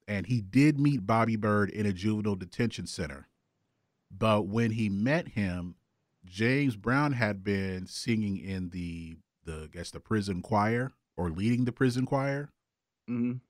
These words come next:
Speaker 1: And he was referred to as Music Box 'cause he, he loved to sing. So,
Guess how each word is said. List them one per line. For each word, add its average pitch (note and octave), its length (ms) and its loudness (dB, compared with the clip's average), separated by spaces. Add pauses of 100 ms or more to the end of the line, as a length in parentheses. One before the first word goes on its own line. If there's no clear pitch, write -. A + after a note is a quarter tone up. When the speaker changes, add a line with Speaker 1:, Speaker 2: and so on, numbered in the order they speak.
(600)
Speaker 1:
And G2 500 0
he C3+ 180 2
was A#2 340 4
referred A2+ 400 2
to G2+ 180 2
as F2 260 0
Music F#2+ 360 4
Box C#2 280 -8
'cause D2 180 -8
he, D2+ 240 -12
he D#2 60 -20
loved D#2+ 260 -8
to - 60 -20
sing. A2+ 420 -2 (640)
So, F#2 440 -2